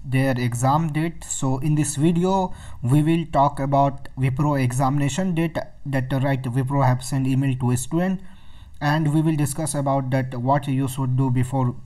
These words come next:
going for appear that exam. So just watch this video, right? And if you have any other query, if you want to ask anything, don't forget to comment below. We will try to reach you and try to give you solution for that problem.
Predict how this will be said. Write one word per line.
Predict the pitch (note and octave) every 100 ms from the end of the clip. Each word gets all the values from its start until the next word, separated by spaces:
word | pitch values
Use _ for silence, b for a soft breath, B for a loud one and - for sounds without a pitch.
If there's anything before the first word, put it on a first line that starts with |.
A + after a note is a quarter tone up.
| B2+
going | A#2+ B2+ C3
for | C3 B2
appear | A#2+ C3+ B2 B2
that | A#2 A#2
exam. | C3 A#2+ A2 G#2 G2+ B B B B -
So | - C3+ B2+ B2+ A#2+ F#2+ G#2+
just | B2+ D3 C#3+
watch | D3+ D#3 C3+
this | C3
video, | - C3 B2 A#2 G2+ G2+ - - - - -
right? | D#3+ F3 -
And | C3 C3+ C3 C3+
if | D#3+ F#3
you |
have | F3 D#3+ -
any | F#3+ G3+ G#3
other | D#3+ D3+
query, | D3+ C#3+ D3
if | C3
you | D#3
want | D3+ D3 D3
to |
ask | B2 C3+ C3+ -
anything, | F3 G3 A3 F3+ F#3 F#3+ B2+
don't | A#2+ C#3 D3+
forget | - B2+ C3
to | C3
comment | C3+ C3+ C3+ B2+
below. | A#2+ B2+ C#3+ C#3 B B
We | - C#3+
will | C#3+
try | C3 C#3 C3+
to | C3
reach | C3+ D#3 C#3
you | C3
and | B2+
try | B2+ B2+
to | B2 A#2+
give | B2 B2+
you | B2+
solution | - A#2 A#2+ C3 B2+
for | C3 A2+
that | A2+ A2 G2+
problem. | A#2+ A2+ G#2+ G2+